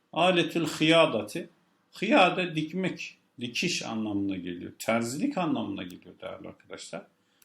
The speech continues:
O zaman dikme aleti, dikiş aleti ve burada dikiş makinesi diyoruz arkadaşlar. Devam edelim. Aletü tasvir.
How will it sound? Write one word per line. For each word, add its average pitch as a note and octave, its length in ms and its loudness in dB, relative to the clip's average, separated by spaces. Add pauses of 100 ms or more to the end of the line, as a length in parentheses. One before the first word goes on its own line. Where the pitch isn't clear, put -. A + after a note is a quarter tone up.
(240)
O A#2 100 -8
zaman C3+ 540 -2
dikme F#3 280 0
aleti, D#3+ 520 4
dikiş - 320 -2
aleti C#3+ 420 -2 (140)
ve C3+ 200 -6 (300)
burada C3+ 320 -6
dikiş - 220 -6
makinesi D#3 600 -2
diyoruz F#2+ 300 -8
arkadaşlar. - 640 -10 (920)
Devam G3+ 360 4
edelim. B2+ 420 0
Aletü F3 500 0
tasvir. G#3+ 580 -4